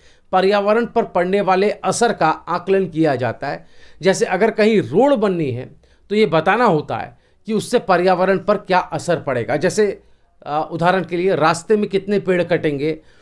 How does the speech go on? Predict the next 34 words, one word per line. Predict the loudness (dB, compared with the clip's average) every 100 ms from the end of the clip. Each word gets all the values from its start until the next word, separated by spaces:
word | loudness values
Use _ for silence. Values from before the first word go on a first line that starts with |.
| _
उससे | -8 0 0
जानवरों | 0 -2 0 0 2
पर | 0
क्या | 0 2
असर | 2 2 -2
पड़ेगा | 0 0 0 0 -2 -6 _ _ _ _ _ _
और | 0 0
भी | 0 -6
कई, | -4 -4 -4 _ -12
अ, |
तमाम | -6 -4 -2 -2
बातें। | -2 -2 -2
पर्यावरण | 2 4 4 4 2
मंत्रालय | 2 0 2 2 2
के | 0
मुताबिक | -2 -2 -4 -6 -14 _ _ _
सौ | -8 0 2 4
किलोमीटर | 2 2 2 -2 -2
से | 0
बड़े | -2 0 0 0
किसी | -2 -4 -2 0
भी | 2
रोड | 2 0
प्रोजेक्ट | -2 -6 -6 -10
पर | _ -14 -14 _ _ _ _ -2
एनवायरनमेंट | 0 2 4 4 2 0 -2 -8 -2
इम्पैक्ट | -2 0 0 0 -2 -16 -10
असेसमेंट | -4 -2 -2 -2 -2
कराना | -4 0 2 2 2
होता | -2 -4 -2 0
है, |
मैंडेटरी | 2 0 0 -2 -2 -6
है, | -8
लेकिन | -8 -2 0